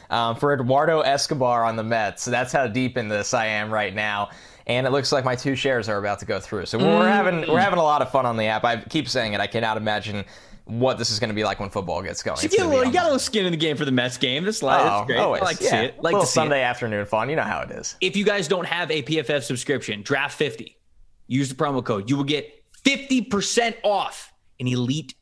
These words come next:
Speaker 2: subscription. That is the top tier subscription over at P F F. It is only for draft week. Go do it. Draft fifty. Get that fifty percent off. Let's start this mock draft, buddy.
Speaker 1: Let's do it.
Speaker 2: Jacksonville Jaguars at number one overall.
Speaker 1: Oh, man.
Speaker 2: This,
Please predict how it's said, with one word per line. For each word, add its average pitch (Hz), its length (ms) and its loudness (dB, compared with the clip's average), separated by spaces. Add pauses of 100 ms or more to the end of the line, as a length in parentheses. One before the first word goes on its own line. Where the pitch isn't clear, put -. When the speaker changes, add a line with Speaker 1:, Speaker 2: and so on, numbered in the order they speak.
Speaker 2:
subscription. 120 560 -6
That 113 100 -2
is 110 80 -6
the 117 100 -2
top 127 280 -6
tier 131 160 -2
subscription 113 500 -8
over 110 200 -2
at - 60 -10
P 107 120 -4
F 101 120 -6
F. 101 280 -6
It 117 100 -4
is 113 220 -6
only 135 200 -2
for 127 120 -6
draft 113 340 -4
week. 110 260 -2 (140)
Go 120 160 -2
do 120 160 0
it. 101 220 -4 (340)
Draft 107 300 -2
fifty. 101 400 -6 (100)
Get - 140 -8
that 110 120 -4
fifty - 220 -16
percent - 260 -16
off. 64 160 -18 (400)
Let's 240 200 0
start 262 200 2
this 202 140 -2
mock 127 240 -2
draft, 101 240 -4
buddy. 101 180 0
Speaker 1:
Let's - 140 -14
do 202 140 4
it. 185 100 0 (480)
Speaker 2:
Jacksonville 208 420 0
Jaguars 117 600 0
at 113 160 -4
number 101 220 -2
one 98 240 -6
overall. 95 340 -8 (220)
Speaker 1:
Oh, 120 160 2
man. 117 160 0
Speaker 2:
This, 190 100 -2